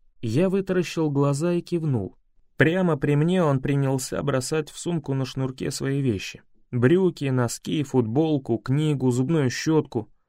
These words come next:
Затем обернулся и увидел, что я смотрю на него. «Уйди», сказал он.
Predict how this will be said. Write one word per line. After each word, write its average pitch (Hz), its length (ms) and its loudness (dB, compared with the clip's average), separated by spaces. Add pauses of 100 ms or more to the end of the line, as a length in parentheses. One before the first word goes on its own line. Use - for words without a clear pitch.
(120)
Затем 143 420 2
обернулся 170 680 4
и 135 40 4
увидел, 151 440 2
что - 240 -4
я 147 140 2
смотрю 147 460 0
на 104 100 0
него. 92 320 -4 (720)
«Уйди», 160 560 4 (160)
сказал 123 560 2
он. 104 200 -2